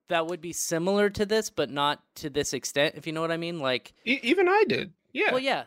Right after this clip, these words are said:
Speaker 1: like,
Speaker 2: I threw,
Speaker 1: like
Speaker 2: I threw a rock at a car once and blew out the windshield.
Speaker 1: Yeah.
Speaker 2: And, yeah, but it was because I was a stupid kid.
Speaker 1: Yeah.
Speaker 2: I wasn't, like, actively trying to destroy somebody's fucking car.
Speaker 1: Yeah, there, there was another, this is a s-, terrible story.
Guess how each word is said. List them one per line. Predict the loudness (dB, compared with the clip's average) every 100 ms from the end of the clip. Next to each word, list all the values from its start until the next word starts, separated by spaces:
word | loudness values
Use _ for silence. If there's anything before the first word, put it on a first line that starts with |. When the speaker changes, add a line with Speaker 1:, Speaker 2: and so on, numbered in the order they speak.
| -2
Speaker 1:
like, | -2 0
Speaker 2:
I | 0
threw, | 4 4
Speaker 1:
like | 4
Speaker 2:
I | 2
threw | 2
a | 4
rock | 4 4 2
at | -2
a | -2
car | 0 2 2
once | 0 -4 -4
and | -2 -4 -4
blew | 2 4 4
out | 4
the | 0
windshield. | -2 -2 -2 2 4 4 0 _
Speaker 1:
Yeah. | -2 0 0
Speaker 2:
And, | 2 4 4 0
yeah, | 0 2 2 0
but | 2 4
it | 6
was | 4 2
because | 0 2
I | 4
was | 2
a | 2
stupid | -2 0 2 2 -4
kid. | -4 0 0 0 _ _
Speaker 1:
Yeah. | -2 2
Speaker 2:
I |
wasn't, | 4 4 2 0
like, | -4 0
actively | 0 0 -2 -4
trying | -6 -2 0 0 -2
to | -6
destroy | -8 -8 -6 2 4 4
somebody's | 2 0 -2 -8 -12 -10
fucking | -8 -8 -4 -6
car. | -6 -2 0 2 0 -6 _ _ -6
Speaker 1:
Yeah, | 0 0 -2 -2
there, | 0 2 2
there | 2
was | 2 0
another, | 0 2 2 0 -2 _ -2
this | -2 0
is | -2
a |
s-, | -2 -6 -4
terrible | 0 0 -2
story. | -6 -2 0 -2